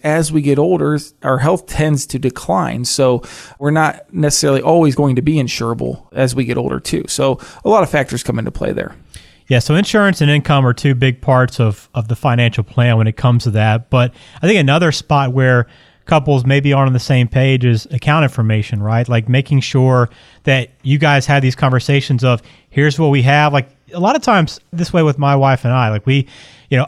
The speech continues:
Speaker 2: I handle most of the finances. She just isn't into money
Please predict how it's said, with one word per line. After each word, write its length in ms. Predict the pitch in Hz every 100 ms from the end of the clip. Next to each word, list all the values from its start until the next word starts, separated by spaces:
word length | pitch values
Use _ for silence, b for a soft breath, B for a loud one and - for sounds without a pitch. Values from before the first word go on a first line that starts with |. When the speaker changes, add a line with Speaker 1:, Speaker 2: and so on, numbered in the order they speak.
| -
Speaker 2:
I 160 | 151
handle 240 | 160 170 147
most 220 | 143 147
of 40 |
the 140 | 143 120
finances. 580 | 131 135 131 131 139 127
She 180 | 147
just 240 | 139 135 - _
isn't 260 | 160 139 139
into 200 | 139 127
money 340 | 127 139 143